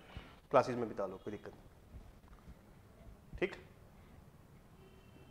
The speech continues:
तो वही balance maintain नहीं कर पाते students। कई बार बच्चे होते हैं ना ऐसे, आपने, if you have observed, कि, अ, class ट्वेल्थ तक जो है ना, उनको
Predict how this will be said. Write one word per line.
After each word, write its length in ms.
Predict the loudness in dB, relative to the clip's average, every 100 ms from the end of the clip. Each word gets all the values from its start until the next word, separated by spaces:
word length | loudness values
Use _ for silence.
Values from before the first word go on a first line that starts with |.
| -14 -6 6
तो 340 | 10 10 10
वही 140 | 12 12
balance 640 | 12 12 12 8 -4 -6 4
maintain 340 | 8 12 12
नहीं 140 | 12 12
कर 100 | 12
पाते 260 | 12 10
students। 420 | 8 10 8 8 -2 -12 -16 2 12
कई 80 | 12
बार 120 | 12
बच्चे 400 | 12 8 12 10 10 2 2
होते 180 | 4 8
हैं 80 | 10
ना 60 |
ऐसे, 260 | 10 8 4 6
आपने, 440 | 6 8 6 4 2
if 80 |
you 120 | 8 10
have 140 | 10
observed, 260 | 8 6 6 -6 -16 -18 2
कि, 180 | 10 12
अ, 120 | 12 6 -10 -14 -18 -18 -20 -20 -20 -20 -20 -18 -16 -14 -14 -12 6
class 540 | 8 8 8 12 12 12
ट्वेल्थ 180 | 10 10
तक 80 |
जो 240 | 10 10 12
है 60 |
ना, 80 | 12
उनको 460 | 12 12 8 6